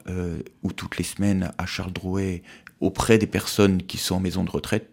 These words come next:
Donc la messe a lieu dans la salle du bas. Et là, on a plusieurs personnes qui déplacent les malades et viennent les chercher dans les chambres et les accueillent, et cetera, et cetera.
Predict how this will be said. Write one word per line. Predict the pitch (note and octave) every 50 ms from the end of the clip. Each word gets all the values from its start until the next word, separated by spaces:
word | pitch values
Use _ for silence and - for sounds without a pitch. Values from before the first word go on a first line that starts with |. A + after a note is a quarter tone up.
| _ -
Donc | - F#2 F2 -
la | - F2
messe | F#2 F#2 F2+ - F#2
a | F2+
lieu | F2 F2 F2 E2
dans | F2 E2+
la | D#2+
salle | D#2+ - - E2+ F#2 F2 D#2+
du | D#2 E2
bas. | D#2+ F2+ F2+ A#2+ D#3+ - - - - - - - - - - - - -
Et | E2+
là, | F#2 G2+ A2+
on | A2 G2
a | F2+
plusieurs | F2 E2 - - _ - A2+ G#2 G2 G#2+ G#2
personnes | - G2 - - - A#2 A2+ -
qui | - - -
déplacent | G#2+ G2+ F2 - - F#2 G#2 A2 A2+ - - -
les | G2
malades | F#2+ G2 F2+ F#2 G2 G2 F#2+ G2+
et |
viennent | F2 - G2 F#2 G2
les | F#2
chercher | E2+ - F#2+ - - -
dans | F2+ F2+
les | F2+ E2+
chambres | F2 - - F2+ G2 G2 F#2
et | F2+
les | F2 E2+ E2
accueillent, | E2+ - - F2 F2+ F2+ E2+
et | - -
cetera, | - - - - - F2
et | F2 -
cetera. | - - - - -